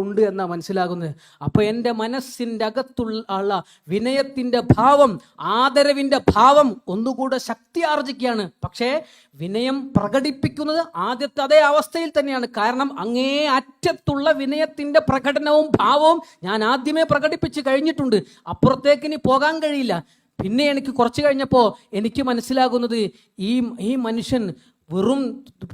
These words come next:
ഫതുഹുൽ മുഈനും അതുപോലെ, ഏ, പിന്നെ അൽഫിയും മനസ്സിലാകുന്ന ആളല്ല, നല്ല മുഹഖിഖായ ഒരു പണ്ഡിതനാണെന്നാണ് മനസ്സിലാകുന്നത്. പിന്നെ എൻ്റെ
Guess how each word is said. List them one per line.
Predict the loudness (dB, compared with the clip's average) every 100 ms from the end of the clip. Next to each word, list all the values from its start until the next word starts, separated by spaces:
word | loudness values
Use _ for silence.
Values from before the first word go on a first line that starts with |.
| -8
ഫതുഹുൽ | -6 -4 0 2 2
മുഈനും | 0 0 0 -2 0
അതുപോലെ, | 2 4 4 4 2 -2 -8 _ -10
ഏ, | -8 -4 0
പിന്നെ | 0 0 -2 -4 -4
അൽഫിയും | -4 -4 -2 -2 -2
മനസ്സിലാകുന്ന | -2 2 2 2 -2 -2
ആളല്ല, | -2 -2 -2 -6 _ -8
നല്ല | -4 -2 0 0 2 2
മുഹഖിഖായ | 2 -2 -4 -4 -6 -8 -6 -2 2 2
ഒരു | 2 0
പണ്ഡിതനാണെന്നാണ് | -2 -2 0 2 2 -2 -2 -2 -2 -4
മനസ്സിലാകുന്നത്. | -4 -2 -2 -2 -4 -6 -8 _ _ _ 0
പിന്നെ | 0 -2 -2
എൻ്റെ | -4